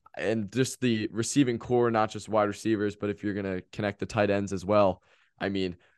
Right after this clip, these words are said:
how can you stop, uh, the pairing of Davante and A J Brown? But even more than Davante and A J Brown, you throw Dallas Goedert into the mix.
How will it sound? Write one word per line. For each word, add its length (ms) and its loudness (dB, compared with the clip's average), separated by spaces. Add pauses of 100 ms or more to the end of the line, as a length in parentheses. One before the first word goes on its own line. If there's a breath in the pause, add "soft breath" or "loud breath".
how 200 4
can 160 -6
you 80 -2
stop, 440 2
uh, 320 2
the 140 -6
pairing 500 0
of 280 -4 (380)
Davante 720 2
and 460 -2
A 120 4
J 160 2
Brown? 460 4 (300)
But 120 4
even 240 2
more 220 4
than 140 0
Davante 320 -2
and 100 -2
A 80 0
J 80 -2
Brown, 420 2 (100)
you 80 -4
throw 200 0
Dallas 300 2
Goedert 400 4
into 260 -6
the 100 -4
mix. 480 -8